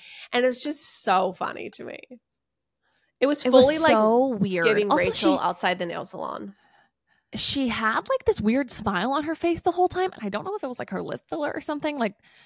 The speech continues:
Speaker 2: no judgment, but, like, she had, like, this weird look on her face that she, I don't know. It just, it, the whole thing seemed so contrived. And then, yeah, she did, you know, they were like, "Kyle, one more question for you. Just one more question."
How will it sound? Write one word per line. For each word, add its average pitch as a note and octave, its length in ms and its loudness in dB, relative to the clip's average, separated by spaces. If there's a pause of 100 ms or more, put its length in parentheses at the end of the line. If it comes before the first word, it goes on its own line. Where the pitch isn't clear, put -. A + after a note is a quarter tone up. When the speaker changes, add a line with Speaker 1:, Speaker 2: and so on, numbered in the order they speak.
(140)
Speaker 2:
no D4+ 100 -2
judgment, G#3+ 500 0
but, - 140 -2
like, A#3 100 2
she - 120 0
had, C4 160 0
like, A4+ 100 2
this F4+ 160 2
weird A3 340 4
look G#3+ 220 0
on G#3+ 120 2
her G3+ 120 0
face F3 640 -2 (380)
that A3+ 140 4
she, - 160 -2
I A#3+ 140 6
don't A#3+ 140 6
know. G3 160 6
It F#3 100 6
just, - 240 -4
it, A#3 140 2
the G#3 80 0
whole G3+ 180 0
thing G#3+ 220 -2
seemed F#3+ 180 -2
so E3+ 220 0
contrived. F3 580 0
And G#3+ 140 0
then, G#3+ 160 0
yeah, F#3+ 220 2
she A3 200 -4
did, F#3+ 300 0 (180)
you G3 80 -2
know, F3 140 0
they G3 80 -2
were G3 80 2
like, G#3 120 -2
"Kyle, B3 320 4
one D#4 200 4
more C4+ 120 4
question B3 420 2
for B3 140 -2
you. A#3 120 -2
Just A3+ 220 -4
one C#4+ 200 0
more C4 140 4
question." G3 600 0